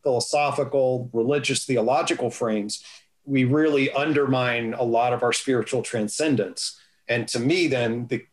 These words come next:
task, and this is why I love the meta psychology, is, like, we did pretty well on skill development, <laughs> but we, we got a lot of work to do on the others.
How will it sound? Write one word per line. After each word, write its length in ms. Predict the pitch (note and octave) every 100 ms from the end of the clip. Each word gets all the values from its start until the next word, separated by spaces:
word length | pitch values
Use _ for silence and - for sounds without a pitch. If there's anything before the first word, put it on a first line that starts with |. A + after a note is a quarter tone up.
| _ -
task, 640 | - F3 D#3+ - - -
and 160 | C3 A#2
this 100 | B2+
is 60 | C3
why 160 | A#2
I 40 | G2+
love 240 | D3+ D#3
the 80 | B2+
meta 220 | A#2+ A2+
psychology, 600 | A#2 G#2+ E3+ F3+ C3+ A#2+
is, 80 | A2
like, 160 | A#2
we 80 | C3+
did 180 | C#3 A3+
pretty 200 | A3 A3
well 260 | G3+ A3+ G#3
on 120 | D3+
skill 220 | - G#3
development, 500 | E3 D#3 A#3 C#3 A#2 -
<laughs> 0 | G#3+ - - - - - - - - - - F#3+ F3 E3 B2+ G3 D#3+ -
but 220 | F3+ D#3
we, 100 | F3+ - D4
we 120 | B3+
got 200 | F#3 D#3+
a 40 |
lot 180 | E3 G3
of 80 | G#3
work 200 | G3 G3+
to 60 | -
do 180 | F3+ E3
on 120 | D3
the 120 | D#3
others. 400 | A3+ F#3 C3